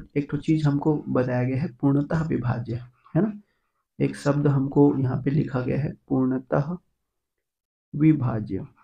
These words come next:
ठीक है, पूर्णतः विभाज्य। अब आप लोग जानते होंगे कि कोई भी चीज़,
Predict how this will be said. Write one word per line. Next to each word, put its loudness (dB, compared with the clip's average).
ठीक -4
है, 2
पूर्णतः 0
विभाज्य। -4
अब 0
आप -4
लोग 2
जानते 0
होंगे 2
कि -2
कोई 4
भी 4
चीज़, 0